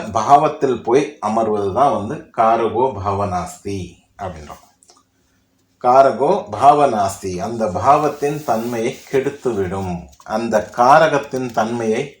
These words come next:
கெடுத்துவிடும் அப்படிங்கிறதான் அர்த்தம். So, அதன்படி என்னென்ன வகைகள் இருக்கு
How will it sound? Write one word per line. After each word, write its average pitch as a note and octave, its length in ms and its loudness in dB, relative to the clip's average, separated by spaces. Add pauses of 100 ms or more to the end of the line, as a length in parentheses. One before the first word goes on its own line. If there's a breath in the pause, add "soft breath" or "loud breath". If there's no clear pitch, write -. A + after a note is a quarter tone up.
(100)
கெடுத்துவிடும் G2+ 840 -2 (680)
அப்படிங்கிறதான் G#2+ 600 0
அர்த்தம். - 320 -8 (1300)
So, - 80 0 (120)
அதன்படி D#3+ 480 4 (320)
என்னென்ன D3 400 2
வகைகள் A#2 500 0
இருக்கு A#2+ 380 0